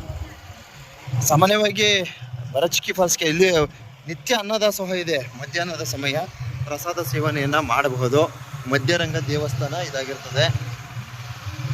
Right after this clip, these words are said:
So, ನಾವು ಫಸ್ಟು ವೆಲ್ಲೆಸ್ಲಿ ಬ್ರಿಡ್ಜ್ ನೋಡ್ತೀವಿ, ನೆಕ್ಸ್ಟ್ ಬಂದು, ಆ, ನೀರು ಧುಮುಕುವ ಸ್ಥಳ,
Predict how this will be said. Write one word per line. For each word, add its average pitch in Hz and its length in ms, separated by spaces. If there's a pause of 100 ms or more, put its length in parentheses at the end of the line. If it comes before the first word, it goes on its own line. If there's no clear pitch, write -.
(400)
So, 185 140
ನಾವು 180 200
ಫಸ್ಟು 175 340
ವೆಲ್ಲೆಸ್ಲಿ 190 460
ಬ್ರಿಡ್ಜ್ 170 240
ನೋಡ್ತೀವಿ, 185 480
ನೆಕ್ಸ್ಟ್ 170 400
ಬಂದು, 196 320 (680)
ಆ, 135 340
ನೀರು 180 340
ಧುಮುಕುವ 165 420
ಸ್ಥಳ, 160 240